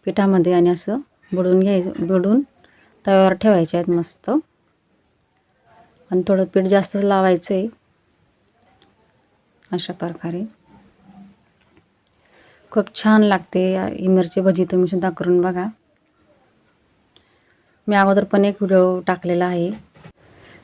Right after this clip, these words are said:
मिरची भजीचा, बेसन पीठची मिरची भजी केली मी, तो अगोदर जो व्हिडिओ टाकला आहे तो. आणि आता हे मुंगच्या डाळीचं मिरची भजी केले, केलेली आहे मी.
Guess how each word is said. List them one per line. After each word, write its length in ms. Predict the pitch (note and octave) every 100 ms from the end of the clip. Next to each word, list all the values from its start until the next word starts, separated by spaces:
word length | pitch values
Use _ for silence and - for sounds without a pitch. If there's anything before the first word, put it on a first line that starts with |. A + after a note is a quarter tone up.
| _
मिरची 360 | G#3 G3+ F#3+ G#3
भजीचा, 500 | G3 F#3+ F3 - G3 A#3 - _ _ _ - - - _ _ _ _ _ - _ _ -
बेसन 340 | G#3 A3 G#3
पीठची 600 | G3 G#3 - _ A3 G#3
मिरची 260 | G#3 G3+ G#3
भजी 180 | G#3
केली 280 | F#3+ E3+ F3+
मी, 100 | F#3
तो 140 | E3 F3+
अगोदर 360 | E3+ E3+ F3
जो 120 | E3
व्हिडिओ 180 | F3+ F#3
टाकला 280 | F3+ E3 F3
आहे 80 | F3
तो. 80 | F#3
आणि 160 | F#3 F#3
आता 180 | E3+
हे 160 | G3 F#3 A3 _ -
मुंगच्या 380 | G3 F#3+ F3+ F#3
डाळीचं 440 | F3+ F3+ - A3 D4+ _ _ _ - - - _ _ _ _ -
मिरची 260 | F#3+ E3
भजी 240 | F#3 F3+ D#3+
केले, 420 | F3 E3+ F3 E3+
केलेली 400 | - - F3+ F3+
आहे 240 | F#3+ E3+
मी. 120 | E3+